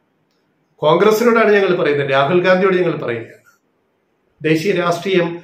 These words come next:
നിങ്ങൾ പഠിക്കുന്നില്ല, നിങ്ങൾ ബി ജെ പിയെ സഹായിക്കുകയാണ്. നി-, ബി ജെ പിയെ സഹായിച്ച് നിങ്ങൾ നാളെ ബി ജെ പിയിലേക്ക് അങ്ങ്, അങ്ങ് അബ്സോൾവ് ചെയ്ത് പോകും, അത്രേ ഉള്ളൂ.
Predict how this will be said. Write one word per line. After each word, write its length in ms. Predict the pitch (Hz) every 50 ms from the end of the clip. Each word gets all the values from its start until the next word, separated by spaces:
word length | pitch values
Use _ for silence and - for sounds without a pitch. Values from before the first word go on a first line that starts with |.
| - _ 165
നിങ്ങൾ 260 | 156 160 156 160 165 165 - - - -
പഠിക്കുന്നില്ല, 760 | 147 143 170 - - 196 190 170 139 - - - - - _ _ _ _ _ _ _ _ _ _ _ _ _ _ _ _ _ _ _ _ _ 151
നിങ്ങൾ 220 | 156 165 180 180
ബി 240 | - 151 160 175 180
ജെ 220 | 196 202 190 185 196
പിയെ 120 | 185 180
സഹായിക്കുകയാണ്. 920 | 175 - 170 147 143 190 175 175 180 175 147 143 127 110 107 - - _ _ _ _ _ _ _ _ _ _ _ _ _ _ _ _ _ _ -
നി-, 280 | 151 170 170 - -
ബി 120 | - 160 175
ജെ 160 | 185 220 220
പിയെ 100 | 226 220
സഹായിച്ച് 460 | 220 - 220 - 202 202 202 - 220
നിങ്ങൾ 340 | 196 170 160 160 175 202 214
നാളെ 240 | 202 196 196 190 190
ബി 100 | 175 175
ജെ 180 | 170 170 175
പിയിലേക്ക് 380 | 175 - 180 175 175 175 165 165
അങ്ങ്, 320 | 160 156 165 160 156 - - - - _ _ -
അങ്ങ് 200 | 156 156 156 156
അബ്സോൾവ് 680 | 156 156 160 - - - - 185 185 185 190 190 185
ചെയ്ത് 200 | 170 160 156 -
പോകും, 280 | 139 135 131 127 - -
അത്രേ 240 | - - - 170 165
ഉള്ളൂ. 420 | 151 143 120 117 107 - - -